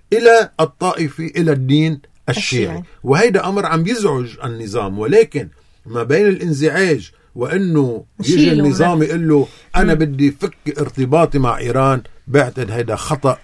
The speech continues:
Speaker 1: بيكونوا عم
Speaker 2: طب عم
Speaker 1: يوقعوا فيه
Speaker 2: نسمع.
Speaker 1: العرب. رح إيران، رح سوريا تربح العرب وتربح
Speaker 2: بس
Speaker 1: إيران بذات الوقت.
Speaker 2: طيب، آه، الاستعدادات العسكرية اللي عم نسمع عنها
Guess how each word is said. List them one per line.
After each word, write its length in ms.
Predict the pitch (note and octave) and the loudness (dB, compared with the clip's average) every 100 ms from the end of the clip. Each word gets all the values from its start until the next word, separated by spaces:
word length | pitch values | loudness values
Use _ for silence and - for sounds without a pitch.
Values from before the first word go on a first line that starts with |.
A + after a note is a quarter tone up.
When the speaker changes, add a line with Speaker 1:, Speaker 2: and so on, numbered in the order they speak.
| - | -8
Speaker 1:
بيكونوا 400 | A#2+ - C#3+ A#2 | -8 -2 0 2
عم 100 | A#2 | 0
Speaker 2:
طب 80 | A2+ | 0
عم 40 | |
Speaker 1:
يوقعوا 420 | A#2+ - - D3 | 2 4 6 6
فيه 140 | - E3 | 4 4
Speaker 2:
نسمع. 120 | C#3+ | 6
Speaker 1:
العرب. 340 | D3 C#3 A2+ - - - C#3+ | 6 6 4 -2 -20 -4 -2
رح 200 | - - | -2 -2
إيران، 380 | E3 F3+ E3 | 2 2 2
رح 140 | C#3+ - | 0 -2
سوريا 400 | D#3 D#3 E3+ C3+ | 0 0 2 0
تربح 400 | D3+ D3+ C#3 A2 | 2 0 0 -2
العرب 500 | G#2+ F#2+ G#3 A3 D3 _ - | -2 2 4 2 0 _ -2
وتربح 460 | C3 B3 A3 F#3+ | 0 4 4 2
Speaker 2:
بس 40 | - | 2
Speaker 1:
إيران 340 | D#3 D3 C#3 | 2 4 4
بذات 320 | B2+ A#2+ C#3+ | 2 0 0
الوقت. 380 | G#2+ E2+ D#2+ - - | -4 -8 -10 -20 -8
Speaker 2:
طيب، 140 | E3+ - - - | -6 -6 -14 -12
آه، 340 | F3+ - - - | -12 -12 -16 -14
الاستعدادات 640 | F#3+ - A3 A#3 D#4 C#4+ | -8 0 0 2 0 -4
العسكرية 520 | A#3+ - A3 A#3+ A3+ | -8 -6 -4 -2 0
اللي 120 | G#3 | 0
عم 120 | G3 | -2
نسمع 320 | A3 - G3+ F3+ | -6 -6 -6 -6
عنها 380 | F#3 F#3 E3 | -6 -6 -6